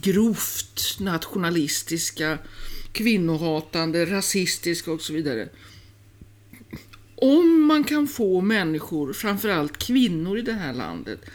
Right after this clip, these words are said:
att inse vad det skulle betyda, hur det såg ut innan,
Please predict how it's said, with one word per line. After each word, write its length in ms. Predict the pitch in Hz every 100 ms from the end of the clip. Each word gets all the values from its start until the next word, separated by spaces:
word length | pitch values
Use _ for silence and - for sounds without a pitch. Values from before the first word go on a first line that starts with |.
| - - -
att 240 | - 175 -
inse 680 | 269 233 147 139 - 196 196
vad 260 | 180 175
det 340 | 160 139 160 -
skulle 500 | - 233 202 147 139
betyda, 760 | 180 - 160 120 135 143 139 - - - - -
hur 300 | 233 254 262
det 160 | 254 269
såg 340 | - 311 160
ut 380 | 131 127 - -
innan, 560 | 220 190 139 120 107